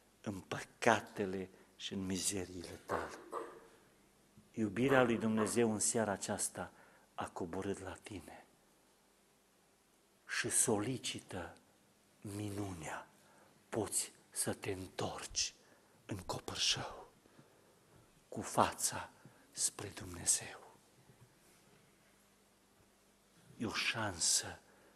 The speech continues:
unică. E o șansă poate repetabilă,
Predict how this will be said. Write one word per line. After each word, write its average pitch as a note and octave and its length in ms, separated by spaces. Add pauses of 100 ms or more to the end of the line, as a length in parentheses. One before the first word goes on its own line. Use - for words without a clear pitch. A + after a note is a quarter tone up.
(300)
unică. F2+ 840 (4000)
E B2 160
o B2 60
șansă B2+ 720 (520)
poate B2 520
repetabilă, G2+ 1080